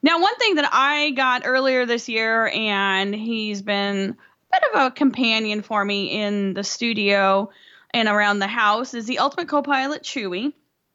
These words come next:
He's a little expensive, so I kinda waited. I was,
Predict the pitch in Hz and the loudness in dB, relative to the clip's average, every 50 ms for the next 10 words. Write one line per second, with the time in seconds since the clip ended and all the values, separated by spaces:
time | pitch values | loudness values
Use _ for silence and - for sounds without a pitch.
0 | _ _ _ _ - - - 262 302 349 311 370 311 320 403 480 554 554 523 - | _ _ _ _ -20 -14 0 2 2 4 4 2 0 0 2 4 4 4 2 2
1 | - - 330 320 - - 254 233 - 269 269 269 - 359 466 523 508 403 294 226 | 0 0 0 0 2 0 -2 0 0 -4 -4 -2 -4 -6 -4 -4 -4 -6 -6 -4
2 | 220 247 294 247 247 214 165 170 208 247 247 | -2 -2 0 0 0 -2 -2 -4 -6 -6 -8